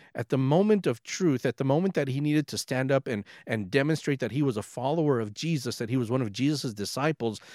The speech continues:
he denies Jesus three times. Can you imagine now in this situation, after the resurrection of Jesus, Jesus is standing here in front of the disciples and in front of Peter. They're overjoyed. And what Peter must have been feeling at that moment, "Oh, man."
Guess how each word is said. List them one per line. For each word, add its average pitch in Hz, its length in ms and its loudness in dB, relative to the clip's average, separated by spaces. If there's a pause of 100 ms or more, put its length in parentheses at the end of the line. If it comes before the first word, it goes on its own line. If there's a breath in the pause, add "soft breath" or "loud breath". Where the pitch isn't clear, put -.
(120)
he 175 160 0
denies 143 640 2
Jesus 120 540 -4
three 104 260 -8
times. 87 320 -6
Can 117 220 -4
you 285 160 0
imagine 120 540 0 (220 loud breath)
now 170 280 2
in 202 100 -2
this 175 160 -2
situation, 135 720 -4
after 170 320 2
the 214 100 6
resurrection 151 520 0
of 127 100 -2
Jesus, 98 420 -4 (320 loud breath)
Jesus 170 420 0
is 123 100 -2
standing 196 420 0
here 196 180 2
in 185 60 4
front 175 160 -2
of 180 80 -2
the 175 60 -2
disciples 113 560 -2
and 101 120 -2
in 107 80 -4
front 170 240 -2
of 185 120 -4
Peter. 120 320 0 (200 loud breath)
They're 190 360 4
overjoyed. 175 640 2
And 127 240 -2
what 165 240 2
Peter 180 340 0 (100)
must 135 300 -2
have 139 100 -6
been 135 140 -2
feeling 120 300 -4
at 110 80 -8
that 117 160 -4
moment, 104 320 -6 (100)
"Oh, 123 360 0
man." 85 500 -14